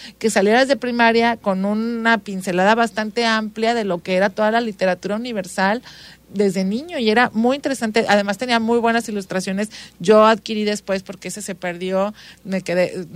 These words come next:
se perdió, de esas veces que se pierden esos libros, y yo adquirí hace no mucho la, las versiones nuevas, las nuevas ediciones que afortunadamente se volvieron a hacer, pero así me acerqué a muchos de,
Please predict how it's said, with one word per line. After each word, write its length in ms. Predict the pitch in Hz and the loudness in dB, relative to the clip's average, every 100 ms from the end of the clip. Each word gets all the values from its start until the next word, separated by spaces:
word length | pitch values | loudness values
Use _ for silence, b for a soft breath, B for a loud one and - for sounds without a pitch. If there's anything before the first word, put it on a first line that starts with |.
| 180 | -12
se 160 | - 214 | -4 2
perdió, 400 | 254 247 226 185 | 4 6 6 4
de 100 | 180 | 0
esas 160 | 214 | -4
veces 140 | 226 214 | -6 -6
que 80 | 214 | -6
se 140 | 202 | -8
pierden 400 | - 202 196 208 | 0 0 2 -2
esos 200 | 196 202 | -2 -4
libros, 320 | 196 208 220 | -2 0 0
y 60 | 202 | 0
yo 260 | 185 185 185 | 2 2 2
adquirí 440 | 185 180 - 180 190 | 0 -4 -2 4 4
hace 180 | 190 | 4
no 120 | 196 196 | 2 2
mucho 420 | 196 190 - 202 B B B - | 0 -2 -2 -4 B B B -2
la, 300 | 185 185 170 | 2 4 2
las 220 | 185 180 | 0 -2
versiones 520 | 180 175 - 185 185 180 | 0 -4 -4 -2 -2 -2
nuevas, 380 | 185 180 190 | 0 2 2
las 100 | 190 | 0
nuevas 300 | 180 175 190 | -2 0 0
ediciones 500 | 196 170 - 180 180 | -2 -6 -4 -4 -4
que 80 | 185 | -2
afortunadamente 540 | 185 170 - 175 170 - | -4 -4 -6 -6 -6 -6
se 80 | |
volvieron 260 | 180 175 180 | -4 -2 -2
a 40 | |
hacer, 200 | 170 180 | -2 -2
pero 300 | 175 190 165 160 B B | 0 2 2 -2 B B
así 240 | 185 185 | -2 0
me 80 | 196 | 2
acerqué 380 | 208 226 190 202 | 2 0 0 2
a 80 | 208 | 4
muchos 480 | 208 208 190 214 196 | 2 -2 -4 -6 -2
de, 240 | 185 170 | -2 -2